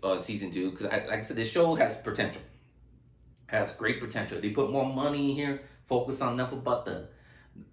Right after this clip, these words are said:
only focus on the Covenant and versus, uh, Master Chief and his Spartans.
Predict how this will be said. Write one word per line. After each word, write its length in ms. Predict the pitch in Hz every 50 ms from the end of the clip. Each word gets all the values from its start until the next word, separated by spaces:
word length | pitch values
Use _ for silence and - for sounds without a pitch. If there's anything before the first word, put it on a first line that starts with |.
| -
only 260 | - 113 123 131 131 123
focus 300 | - 139 135 131 131 -
on 320 | - 120 120 110 98 90
the 60 | 87
Covenant 600 | - - - 151 143 139 143 143 147 143 135 - -
and 100 | 104 104
versus, 500 | - 120 113 107 - 104 101 98 92 85
uh, 400 | - 87 92 90 90 87 87 90
Master 280 | 104 107 110 - - -
Chief 380 | - 139 143 147 151 151 -
and 100 | 92 90
his 120 | 90 90 -
Spartans. 580 | - - 147 147 - - 87 82 85 82 -